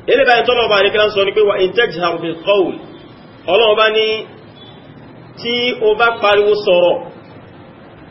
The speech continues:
tó sọ̀rọ̀ pẹ̀lú ohùn òkè, àbò sọ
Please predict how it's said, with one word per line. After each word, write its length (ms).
tó 100
sọ̀rọ̀ 380
pẹ̀lú 420
ohùn 340
òkè, 280
àbò 420
sọ 220